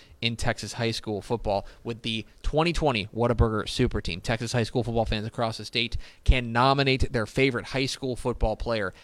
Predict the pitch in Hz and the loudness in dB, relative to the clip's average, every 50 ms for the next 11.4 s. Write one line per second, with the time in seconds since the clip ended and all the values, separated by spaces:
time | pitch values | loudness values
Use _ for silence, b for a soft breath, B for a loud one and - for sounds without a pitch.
0 | b b - 101 - - - - - 131 - - 127 113 - - - - 131 113 | b b -4 -4 -2 -2 -2 0 0 0 2 2 0 0 -2 -4 2 2 2 4
1 | - 120 113 110 110 113 107 - - 110 104 104 - 120 110 107 110 107 101 104 | 6 6 6 6 6 4 4 4 2 2 2 2 0 0 0 2 0 0 0 2
2 | 117 123 131 123 120 110 92 92 98 - - 135 120 - 117 - - 117 107 107 | 4 4 4 4 0 -2 -4 -6 -8 -4 -4 -4 -4 -4 -4 -2 -2 -2 -2 -4
3 | 110 B B B B - 127 120 113 113 123 113 117 110 - - 123 117 110 107 | -8 B B B B -2 0 0 0 0 -2 -4 -4 2 2 4 4 4 0 -2
4 | - 113 95 87 90 - - 113 123 135 139 - - 113 107 117 117 110 107 104 | -4 -4 -6 -6 -6 -2 0 0 2 2 0 0 -2 -4 -4 -4 -4 -4 -4 -4
5 | - 120 107 104 - - 90 - - - - 127 127 131 131 117 - - 123 131 | -4 -4 -4 -4 -6 -10 -10 -8 -8 -8 -6 -4 -2 -2 -2 -2 -4 -4 -4 -4
6 | 123 113 104 92 - - - 117 117 113 110 110 B B B B B - 117 107 | -4 -4 -6 -6 -6 -4 -2 -2 -2 -2 -4 -6 B B B B B -6 -6 -4
7 | 98 - - - 120 113 110 98 92 - - 104 82 80 - 117 117 131 131 113 | -4 -4 -4 -2 -2 -2 -4 -4 -4 -4 -4 -4 -4 -4 0 0 2 2 2 0
8 | - - _ - 98 104 117 127 120 113 95 - - 117 135 135 127 110 - - | -2 -8 _ -10 -10 -6 -4 -4 -4 -4 -4 -8 -6 -2 -2 -2 -2 -4 -10 -10
9 | 110 117 127 120 104 107 120 123 123 127 123 113 104 - - 101 127 180 185 143 | -6 -6 -6 -6 -4 -2 -2 0 0 0 -2 -4 -8 -10 -14 -6 -2 -2 0 0
10 | 113 110 110 B B B B - 104 104 120 143 139 123 127 127 120 110 - 107 | 0 -2 -4 B B B B -12 -10 -4 0 0 0 2 0 -2 0 -2 -4 -6
11 | 92 - 131 123 98 92 - - | -4 -2 -2 -2 -2 -2 -4 -6